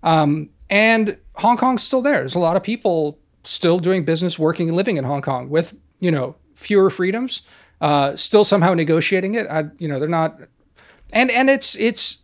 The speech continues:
I, I wonder if that's not the future for Taiwan. And maybe I wonder if that's not the way that, again, the sort of democracy versus autocracy as a predictive framework at this point doesn't fully lead to, to, uh,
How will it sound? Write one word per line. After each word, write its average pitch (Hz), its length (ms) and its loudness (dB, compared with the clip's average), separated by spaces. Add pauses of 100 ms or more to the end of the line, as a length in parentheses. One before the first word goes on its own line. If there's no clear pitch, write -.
I, 214 120 6
I 233 140 2
wonder 254 280 4
if 233 60 4
that's 208 220 2
not 185 140 4
the 170 60 -4
future 160 280 -2
for 139 120 -4
Taiwan. 143 460 -2
And 175 160 -2
maybe 202 340 4
I 165 100 4
wonder 196 240 4
if 170 100 2
that's 180 260 2
not 170 360 0 (380)
the 180 80 2
way 175 340 4
that, 165 140 2
again, 190 400 2
the 170 100 2
sort 160 180 -2
of 147 60 -4
democracy 156 420 0
versus 147 220 -2
autocracy 156 680 -2
as 175 140 2
a 208 60 4
predictive 220 480 0
framework 156 380 0
at 143 100 -2
this 196 160 2
point 143 380 -2 (500)
doesn't 180 320 4
fully 156 300 2
lead 147 340 2
to, 139 340 0 (360)
to, 139 480 2
uh, 135 360 -2